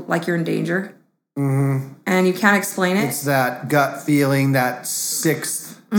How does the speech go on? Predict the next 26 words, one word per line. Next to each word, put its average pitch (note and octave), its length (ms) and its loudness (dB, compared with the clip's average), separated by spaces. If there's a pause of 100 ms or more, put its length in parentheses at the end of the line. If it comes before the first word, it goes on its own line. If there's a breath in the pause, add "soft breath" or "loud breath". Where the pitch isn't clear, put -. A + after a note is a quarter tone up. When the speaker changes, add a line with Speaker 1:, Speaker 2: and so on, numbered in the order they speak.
Speaker 2:
sense. G#3 720 2 (100)
Speaker 1:
Yes. G#3 500 2 (160 loud breath)
Well, A3+ 220 4
they A#3+ 180 4
said, A#3 500 2
depending, A#3 560 2
you A3+ 100 2
could C4+ 160 2
be C#4+ 100 6
hearing B3 480 4
a F#3+ 160 2
frequency A3+ 540 0
that G#3 120 4
an F#3+ 120 2
animal's G#3 560 2
making B3 520 2 (240 loud breath)
that G#3+ 460 2
is G#3+ 100 4
an G#3 120 6
animal A3 420 4
that's F#3+ 220 0
dangerous G3+ 760 0
to F3+ 60 -2
you, E3+ 420 0 (320 loud breath)
and F#3+ 460 4
you're G#3+ 500 2